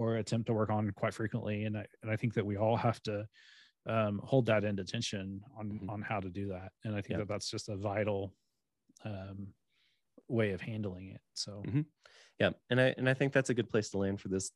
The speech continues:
Speaker 2: this Holy Week, right? Are we holding the tension of, you know, um, what is, what we're called to be doing in seeking justice and, and liberation for the oppressed, uh, in being in, in relationship,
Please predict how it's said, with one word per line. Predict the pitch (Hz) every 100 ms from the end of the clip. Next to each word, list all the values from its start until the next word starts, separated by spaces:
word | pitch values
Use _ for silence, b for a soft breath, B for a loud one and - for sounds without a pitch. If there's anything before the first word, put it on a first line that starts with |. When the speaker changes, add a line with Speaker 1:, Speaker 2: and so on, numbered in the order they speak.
| -
Speaker 2:
this | -
Holy | 104 123
Week, | 76 65
right? | 76 76 87
Are | -
we | 82 85
holding | 101 104 107
the | 98
tension | 85 92 85 - 82 82 - b b b -
of, | 80 78 78 78 - - _
you | 101 85
know, | 76 76 87 _ b b b
um, | 82 76 78 80
what | 87 92
is, | 87 82 82 - - -
what | 98 -
we're | 87
called | - 95 95
to |
be | 85
doing | 80 87 87 85 82 -
in | 78
seeking | - 82 80 76
justice | 76 76 - 73 - -
and, | 71 71 80 -
and | 76 71 73 80
liberation | 87 76 78 76 80
for | 76
the | 71 69
oppressed, | 67 73 71 - - b b b b -
uh, | 76 73 73 73
in | 78 76
being | 82 78 76
in, | 73 73 -
in | 82
relationship, | 78 76 82 - 76 - 71